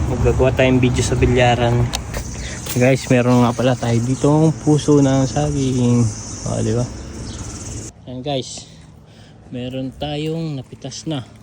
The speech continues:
Ito ang ating napitas na may mga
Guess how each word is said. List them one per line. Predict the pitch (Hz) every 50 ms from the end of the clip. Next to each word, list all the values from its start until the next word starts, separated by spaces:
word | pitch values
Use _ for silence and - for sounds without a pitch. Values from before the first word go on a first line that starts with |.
| - - - - - - - - - - - - - - -
Ito | - - 131 131
ang | 127
ating | 127 123 - 139 143 147 147 131
napitas | 127 123 - 123 117 139 135 123 - - - - - - - - - - - - - - 127
na | 123 123 123 123 120 120 117 117
may | 113 110 110 110
mga | 110 110 110 110 110